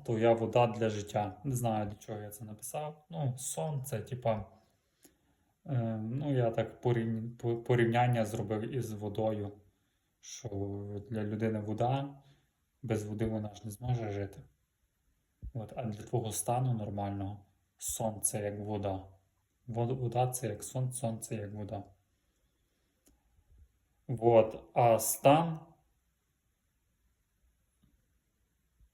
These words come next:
самооцінку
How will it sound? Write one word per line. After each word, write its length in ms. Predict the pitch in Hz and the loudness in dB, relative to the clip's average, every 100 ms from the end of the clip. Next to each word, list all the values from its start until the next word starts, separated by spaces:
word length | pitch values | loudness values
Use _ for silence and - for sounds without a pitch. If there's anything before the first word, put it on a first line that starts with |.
| _ _ _ _ _ _ _ _ _ _ _ _ _ _ _ _ 170 | _ _ _ _ _ _ _ _ _ _ _ _ _ _ _ _ -8
самооцінку 1200 | 127 - 127 120 117 117 - 139 165 160 - 113 | -4 4 6 6 4 0 0 2 2 0 -4 -6